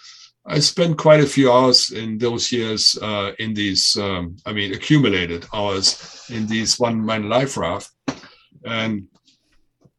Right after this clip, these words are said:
even though my fingers were just warming up in, inside these put-on gloves, I didn't feel that bad, and I didn't feel that,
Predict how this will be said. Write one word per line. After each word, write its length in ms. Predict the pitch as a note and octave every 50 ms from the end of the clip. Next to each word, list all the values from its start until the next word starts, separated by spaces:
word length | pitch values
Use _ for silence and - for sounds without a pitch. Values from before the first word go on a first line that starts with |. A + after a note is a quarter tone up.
| _ _ _ _ _ _ _ - _ _ _ -
even 220 | C#3+ C3 C#3 B2+
though 340 | A#2+ A#2+ A#2+ A#2+ A2+ A2+ - - _ _ -
my 140 | A#2+ A#2 A2+
fingers 400 | - - D#3 D#3+ D3 B2+ - -
were 160 | C3 A#2 A2+
just 300 | F#2+ B2 G#2+ - - C3+
warming 400 | B2 A2+ A#2 A#2 A#2+ A#2 A#2 A#2+
up 200 | A#2+ A#2 - -
in, 220 | G#2+ A2 G#2+ G2+ -
inside 400 | G#2+ G#2 - - B2 A#2+ A2 G#2
these 540 | - G#2 G2+ F#2 - - - - - - - _ _ _ _ _ _ -
put-on 340 | - B2+ A#2+ A2+ G#2+ G#2+
gloves, 580 | G2 G#2 A#2+ A#2+ A#2+ G#2+ G2 - - - - - _ _ _ _ - - - - - _ _ _ _ _ _ _ _ _ _ _ -
I 80 | D3
didn't 240 | C3+ C#3 C#3+ C3+ C3
feel 220 | - C#3+ C#3+ B2+ B2
that 200 | A#2+ A2 G2 G2+
bad, 280 | A#2+ A2+ A2 G2+ F#2
and 120 | E2+ F#2 G2+
I 80 | G#2
didn't 260 | G2+ A2 A2 G#2+ G2+
feel 340 | F#2+ - - A#2+ A2+ G#2 G2+ G2
that, 240 | G2 F#2 F#2+ -